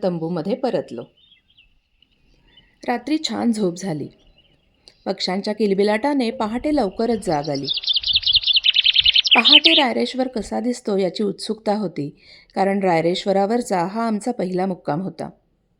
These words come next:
मधूनअधून का होईना आपल्या आयुष्यातली एखादी पहाट अशी उगवावी.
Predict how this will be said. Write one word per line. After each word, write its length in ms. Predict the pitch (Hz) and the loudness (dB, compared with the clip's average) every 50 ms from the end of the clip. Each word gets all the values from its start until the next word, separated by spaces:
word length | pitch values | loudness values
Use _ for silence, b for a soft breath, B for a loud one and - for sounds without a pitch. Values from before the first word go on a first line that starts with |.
| _ _ _ _ _ _ _ _ _ _ _ _ _ _ _ _ _ _ _ _ _ _ _ _ _ _ _ _ _ _ _ _ _ _ _ _ _ _ _ _ _ _ _ _ _ _ | _ _ _ _ _ _ _ _ _ _ _ _ _ _ _ _ _ _ _ _ _ _ _ _ _ _ _ _ _ _ _ _ _ _ _ _ _ _ _ _ _ _ _ _ _ _
मधूनअधून 580 | 247 240 233 214 254 285 311 302 277 320 311 311 | -6 -6 -2 0 2 4 4 4 4 4 2 2
का 120 | 302 302 302 | 2 0 0
होईना 320 | 294 285 277 277 277 269 240 | 0 0 2 2 2 0 0
आपल्या 360 | 208 208 208 202 220 226 220 | -2 -6 -6 -4 -4 -2 -2
आयुष्यातली 480 | 214 220 220 220 - 240 226 - 247 226 | 0 0 -2 -2 -4 -6 -4 -4 -2 -2
एखादी 380 | 196 175 - 208 202 196 226 | -2 -4 -6 -8 -6 -6 -4
पहाट 440 | 220 226 214 208 214 196 175 175 - - | -4 -4 -4 -4 -4 -4 -6 -6 -6 -8
अशी 240 | 170 175 - - 190 | -8 -6 -4 -4 -2
उगवावी. 480 | 175 160 156 156 147 147 135 147 151 | -4 -2 -2 -2 -2 -2 -2 -6 -8